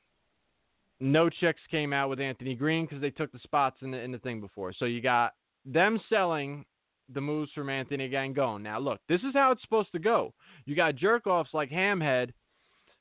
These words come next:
fucking, uh, Grasso, fucking no selling fucking light tubes because, "Oh, I gotta, I gotta be out there taking photos." So two matches later, he's back out there, no selling light tubes. You had Matt Wolf, no selling light tubes at G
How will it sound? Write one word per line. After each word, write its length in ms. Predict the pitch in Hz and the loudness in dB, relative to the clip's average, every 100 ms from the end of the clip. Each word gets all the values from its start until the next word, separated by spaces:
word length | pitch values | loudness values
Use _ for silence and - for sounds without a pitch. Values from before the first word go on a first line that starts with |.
| _ 175 | _ 0
fucking, 360 | 165 170 156 | 0 0 0
uh, 340 | 143 135 131 127 | 2 2 2 2
Grasso, 640 | 131 175 175 165 139 135 - | 4 4 4 2 2 2 0
fucking 480 | 143 147 131 131 | 0 0 -4 -4
no 160 | 139 165 | 0 0
selling 380 | - 170 165 147 - | 2 0 0 -4 -4
fucking 520 | 151 151 143 127 110 _ | -4 -4 -8 -10 -14 _
light 280 | 131 175 175 | 0 2 2
tubes 300 | 156 139 127 - | -2 -2 -4 -8
because, 260 | 120 127 110 | -8 -6 -4
"Oh, 60 | |
I 220 | 110 110 110 | 0 0 0
gotta, 260 | 117 98 | 0 0
I 60 | 107 | -2
gotta 180 | 113 110 | -2 -2
be 140 | 113 | -2
out 160 | 110 117 | -4 -6
there 100 | 107 | -6
taking 340 | 127 - 101 - | -6 -6 -8 -2
photos." 500 | 127 120 101 95 92 - - - - _ - | -2 0 -2 -4 -8 -18 -20 -20 -20 _ 0
So 120 | 151 135 | 2 2
two 180 | 170 | 2
matches 320 | 160 147 143 143 | 2 2 0 0
later, 280 | 151 143 | 2 2
he's 100 | 131 | 0
back 280 | 117 135 131 | 2 2 2
out 200 | 139 135 | 2 2
there, 140 | 131 120 | 0 -2
no 180 | 123 127 | -4 -2
selling 240 | 139 123 123 | -2 -2 0
light 240 | 147 139 | 0 0
tubes. 240 | 127 117 | -4 -4
You 80 | 117 | -2
had 140 | 127 123 | -2 0
Matt 240 | 143 135 | 0 0
Wolf, 240 | 143 147 - | 2 0 0
no 180 | 139 131 | -4 -2
selling 320 | - 135 127 | 0 0 0
light 220 | 131 127 | -2 -2
tubes 200 | 131 117 | -6 -8
at 80 | 117 | -8
G 200 | 123 135 | -6 -6